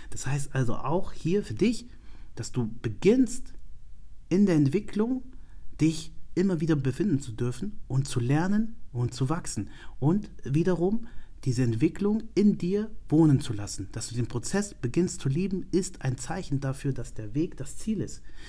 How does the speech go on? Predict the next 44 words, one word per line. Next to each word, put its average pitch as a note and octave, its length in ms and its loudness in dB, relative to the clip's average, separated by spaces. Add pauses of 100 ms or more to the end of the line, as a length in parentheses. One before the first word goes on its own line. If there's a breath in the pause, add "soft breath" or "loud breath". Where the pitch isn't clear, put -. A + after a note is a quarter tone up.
(300 loud breath)
Weil G#2+ 220 -2
durch E3 220 4
diesen D3+ 200 0
Prozess B2 520 -4
wirst - 260 0
du A2 80 -2
wachsen. G#2 360 -4
Durch E3+ 180 0
diesen - 180 -4
Prozess - 460 -2
wirst C#3+ 180 2
du C#3+ 60 -2
zu C3+ 140 -4
dieser C#3+ 260 0
Person C3+ 360 2
ko-, D3 240 -2
äh, A2+ 240 -2
zu G#2+ 200 -4
werden, C3 340 -2 (340 loud breath)
die B2 60 -2
du A#2 220 0 (340 soft breath)
werden A2+ 240 0
musst, F#3 460 4 (240 loud breath)
um G#2+ 120 -4
letzten C3 320 -2
Endes A2 380 -2
den G#2 200 -2
Weg A#2 200 0
gehen G#2+ 220 2
zu G2+ 100 -4
können. B2+ 300 2 (260 loud breath)
Das - 140 -6
heißt C3 280 0
also, A2 340 -2 (340 loud breath)
auf A2+ 260 -4
dieser G#2+ 460 -2 (260)
kindlichen B2 420 -2
Ebene, D3+ 340 2
wenn G#2+ 100 0
ich G2+ 160 -4
nochmal G2+ 260 -2
da G2 140 -8
ru-, B2 280 -6
zurückgehe, A2 440 -2